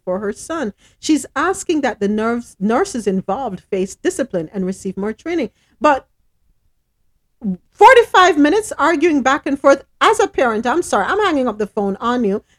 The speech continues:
and I'm calling nine one one myself and sending them over to the school since I can't move. I have no time to be arguing with my child, with the nurse about my child and his health records and hi-, the, the family history, and telling the,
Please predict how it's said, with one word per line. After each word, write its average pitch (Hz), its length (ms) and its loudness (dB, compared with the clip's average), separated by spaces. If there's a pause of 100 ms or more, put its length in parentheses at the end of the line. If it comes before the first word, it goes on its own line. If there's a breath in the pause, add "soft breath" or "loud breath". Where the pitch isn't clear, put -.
and 226 100 -2
I'm 427 220 4
calling 233 420 0
nine 214 280 -2
one 202 180 -2
one 196 220 -2
myself 185 500 -4
and 220 140 -2
sending 214 320 -2
them 208 160 -2
over 190 160 -2
to 190 80 -8
the 190 100 -2
school 302 300 -4
since 214 280 -4
I 190 160 -4
can't 214 320 -8
move. 285 280 -2 (340 soft breath)
I 370 140 4
have 349 240 -2
no 277 160 2
time 330 320 -6
to 302 100 -12
be 269 220 -6
arguing 220 400 -2
with 202 180 -4
my 196 160 -6
child, 254 560 -6 (140)
with 233 180 -4
the 233 100 2
nurse 233 400 -2
about 208 300 -4
my 190 140 -4
child 190 560 -4 (500)
and 214 160 -2
his 214 200 -2
health 190 320 -4
records 214 600 -4
and 196 160 0
hi-, 202 160 -6
the, 190 140 -6
the 190 180 -6
family 196 480 -2
history, 269 640 -4 (320 soft breath)
and 247 260 0
telling 254 300 -2
the, 226 120 -2